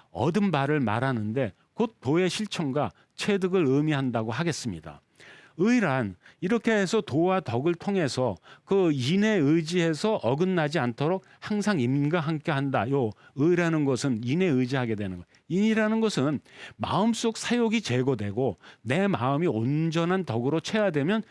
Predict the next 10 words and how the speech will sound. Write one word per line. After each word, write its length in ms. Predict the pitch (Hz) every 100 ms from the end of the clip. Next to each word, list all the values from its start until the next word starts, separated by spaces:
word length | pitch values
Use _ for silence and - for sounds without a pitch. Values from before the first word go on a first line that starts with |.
| - -
인으로 340 | 220 247 226
가득 280 | - 127 147
차게 260 | - 135
되고 340 | 110 104 95 90 - _
물욕이 640 | 110 139 196 190 190 165 190
행해지지 540 | 139 202 170 131 123
않는 340 | 165 127 180 190
것을 240 | 160 151
말합니다. 640 | 113 101 123 110 95 82 - _ _ _ _ _ _ _ _ - - _
즉 220 | 196 165